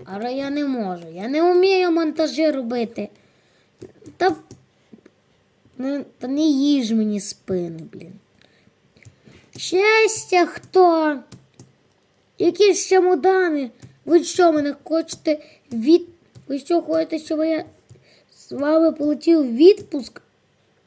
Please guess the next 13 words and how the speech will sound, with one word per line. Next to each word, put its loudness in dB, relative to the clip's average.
А, -6
ні. -8
Не -4
полечу 4
нікуди, -6
я -8
знаю. -12
Та -14
ти -14
продивись -4
на -8
ці -12
рожі. -16